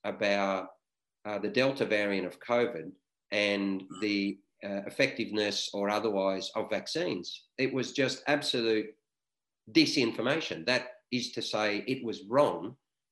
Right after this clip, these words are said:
and i-, it's dangerous. And so now, unfortunately, um, YouTube have taken, I think, the whole org-, uh, whole organisation off for seven days, but, and they've taken those videos off. Um,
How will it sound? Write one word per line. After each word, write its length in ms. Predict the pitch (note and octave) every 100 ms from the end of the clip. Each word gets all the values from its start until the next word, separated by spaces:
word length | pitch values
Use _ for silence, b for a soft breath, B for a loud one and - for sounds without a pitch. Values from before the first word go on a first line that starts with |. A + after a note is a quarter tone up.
| _ _
and 460 | A2+ A2 A2 G#2+ G#2+ - _ _ -
i-, 180 | A2+ -
it's 160 | A#2+
dangerous. 720 | A#2 C#3 G3+ - F2+ - - b b b b _ _
And 240 | C3 B2+ B2
so 260 | C#3+ C3
now, 600 | B2 C#3 D#3+ F3+ D3+ A2+ -
unfortunately, 1040 | A#2 - G3+ - A2+ F#2+ F#2 F2+ F2 - _ G#2
um, 560 | G2+ G2 F#2+ F#2+ F#2 - _ A#2
YouTube 720 | A#2 F3+ G#3+ - B2+ G#2 F#2+
have 160 | G2+
taken, 720 | - A#2+ A#2 A2 G2 F#2+ F#2 -
I 80 | G#2
think, 220 | A2+ B2
the 80 | G2
whole 180 | A2 A2
org-, 200 | G#2 G#2
uh, 240 | G#2+ G#2 G2+
whole 180 | C3 A2+
organisation 640 | G2+ G2 F#2 G#2 A#2+ G2+
off 160 | F#2 -
for 60 |
seven 320 | - G#2 F#2
days, 460 | F#2 G#2+ E2+ - -
but, 140 | A2+ G#2
and 160 | G#2
they've 80 | G2+
taken 240 | G2 G#2+ F#2
those 160 | F2
videos 340 | D3 F3 G#2 -
off. 160 | - - b b b -
Um, 320 | A#2 A2 G2